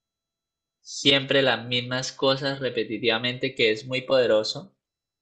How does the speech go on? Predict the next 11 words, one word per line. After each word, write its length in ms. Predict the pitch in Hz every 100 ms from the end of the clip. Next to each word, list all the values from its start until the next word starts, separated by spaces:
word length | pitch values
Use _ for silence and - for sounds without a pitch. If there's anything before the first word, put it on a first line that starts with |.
| _ _ _
que 100 | 117
a 80 | 110
veces 360 | 107 110 127 131
lo 120 | 110
hago, 260 | 110 131
siento 300 | 139 131 139 143
que 80 |
voy 140 | 131 120
por 200 | 131 131
etapas, 520 | 110 101 98 90 -
¿no? 160 | 123